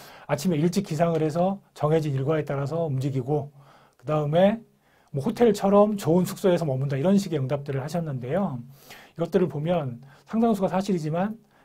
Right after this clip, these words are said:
이제 실제 이렇게 한다라기보다는 이렇게 하고 싶다라고 하는 것들이 설문조사에는 포함된다라고 판단을 합니다.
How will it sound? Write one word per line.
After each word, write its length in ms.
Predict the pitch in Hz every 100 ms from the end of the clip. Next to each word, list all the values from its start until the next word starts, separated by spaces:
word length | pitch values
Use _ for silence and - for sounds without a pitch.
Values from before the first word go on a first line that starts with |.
| _
이제 220 | 143 156 139
실제 320 | - 277 240
이렇게 260 | 165 139
한다라기보다는 800 | 165 226 226 175 156 147 143 156
이렇게 220 | 135 135 -
하고 200 | 254 285
싶다라고 440 | - 196 143 139
하는 160 | 151 151
것들이 280 | 139 139
설문조사에는 680 | 135 180 196 185 156 135 139
포함된다라고 760 | - 214 214 180 139 127 120 131
판단을 540 | - 165 143 135 127
합니다. 380 | 139 151 139